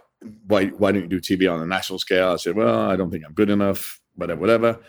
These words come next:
Um, he came to watch me at a live event, said, "Yes, you, you should do T V." Uh, it took a year.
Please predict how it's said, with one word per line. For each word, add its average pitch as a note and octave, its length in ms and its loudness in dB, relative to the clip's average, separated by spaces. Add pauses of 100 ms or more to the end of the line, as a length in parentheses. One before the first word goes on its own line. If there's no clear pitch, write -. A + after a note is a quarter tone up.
(480)
Um, F2+ 480 2 (100)
he G2+ 100 -10
came G2 260 2
to G#2 80 -2
watch F#2+ 300 2
me F#2+ 80 0
at E2 80 -4
a E2+ 80 -2
live G2 300 2
event, F#2+ 420 0
said, F2+ 300 -4
"Yes, F#2 480 -2
you, F#2 340 0 (300)
you G2 220 0
should E2+ 300 -6
do F2 200 0
T E2 240 -6
V." C3 380 2 (680)
Uh, F2+ 400 0
it F2 100 -12
took G#2 200 0
a G2 40 4
year. G#2+ 600 2